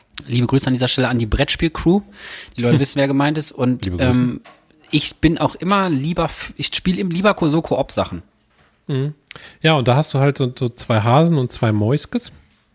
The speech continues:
Speaker 1: Mhm.
Speaker 2: Und dann hast du so ein Spielbrett und links ist so eine Elektronikeinheit, also so ein Kompass mit so Knöpfen drauf.
Speaker 1: Und da wird man geschockt.
Speaker 2: Und damit, und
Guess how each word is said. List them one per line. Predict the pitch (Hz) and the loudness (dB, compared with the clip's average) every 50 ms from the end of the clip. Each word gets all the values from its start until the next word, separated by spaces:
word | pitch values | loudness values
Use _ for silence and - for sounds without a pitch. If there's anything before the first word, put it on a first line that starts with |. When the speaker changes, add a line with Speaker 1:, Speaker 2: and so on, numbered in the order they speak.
| - - - - - | -20 -20 -14 -6 -2
Speaker 1:
Mhm. | 135 123 120 120 139 151 - _ | 0 0 2 0 -2 -2 -6 _
Speaker 2:
Und | - 147 | -2 0
dann | 139 135 131 | 2 4 4
hast | 139 156 147 - | 4 4 2 0
du | 139 | 0
so | 131 131 | 0 0
ein | 123 | 0
Spielbrett | - - - 156 160 180 175 180 170 185 190 - | -2 -2 -2 0 0 0 0 0 -2 -2 -2 -2
und | - 160 135 127 - - - | -4 -6 -6 -6 -8 -8 -4
links | 156 127 151 185 202 196 - | -2 0 2 2 0 0 -2
ist | - 135 - | -6 -4 -2
so | - 147 | -2 0
eine | 143 143 135 | 0 -2 -2
Elektronikeinheit, | 151 135 135 135 - - - - 156 170 160 135 - - - - - - - _ _ _ _ _ - 117 110 110 107 101 110 135 139 | -2 -2 -2 -2 -4 -8 -4 0 2 2 4 2 0 -2 -6 -14 -14 -16 -20 _ _ _ _ _ -4 -2 0 2 2 2 2 2 2
also | 143 117 107 | 2 0 0
so | 104 107 110 | 2 2 0
ein | 104 95 | -2 -2
Kompass | - - 139 156 156 160 170 175 - - | 0 0 2 2 4 2 2 2 0 -2
mit | 135 123 - | -4 -4 -2
so | - | -4
Knöpfen | - - - 160 160 - - - 101 | -4 -2 -2 -2 -2 -2 -4 -6 -4
drauf. | 92 - 95 90 107 160 - - - _ _ _ _ _ - - | -4 -2 0 0 0 0 0 -4 -10 _ _ _ _ _ -8 -4
Speaker 1:
Und | - | -2
da | 131 120 | 0 0
wird | 156 - | 0 0
man | 131 120 | 0 0
geschockt. | 117 - - - 135 - - - - _ _ _ _ | 0 0 0 0 -2 -4 -6 -10 -10 _ _ _ _
Speaker 2:
Und | - 139 131 123 - | 0 0 0 2 2
damit, | 131 143 165 170 185 190 - - - - - | 2 2 4 4 2 0 0 -6 -20 -10 -6
und | - 131 123 | -6 -6 -6